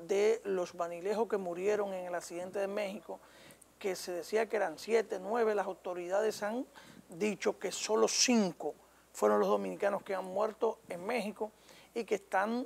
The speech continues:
haciendo lo posible, lo indecible también, para traer en los próximos días los cadáveres. Así que les dejamos con ese trabajo. Buenas noches y hasta el próximo domingo.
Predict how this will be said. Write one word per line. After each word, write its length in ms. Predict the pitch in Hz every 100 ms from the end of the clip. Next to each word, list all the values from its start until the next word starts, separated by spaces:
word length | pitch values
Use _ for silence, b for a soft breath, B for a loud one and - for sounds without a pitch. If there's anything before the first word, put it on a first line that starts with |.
| -
haciendo 380 | 180 - 214 202
lo 120 | 214
posible, 560 | 214 190 - 202 196 190
lo 340 | 185 175 175
indecible 720 | 190 208 196 - 254 214 202
también, 480 | 196 180 185 180 180 B B B B
para 200 | 196 196
traer 280 | - 190 202
en 220 | 208 196
los 140 | 190
próximos 500 | - 196 - 214 180
días 460 | 208 190 170 165 - b b b -
los 360 | 185 190 196
cadáveres. 600 | - 170 151 135 143 -
Así 260 | 175 - 196
que 320 | 202 196 - 190
les 160 | 170
dejamos 360 | 165 208 214 202
con 180 | - 190
ese 160 | 220 208
trabajo. 420 | - 254 240 262 B B B -
Buenas 340 | 170 240 220
noches 420 | 247 262 254 233
y 80 | 202
hasta 220 | 185 -
el 60 | 160
próximo 420 | 196 196 190 180
domingo. 400 | 165 147 127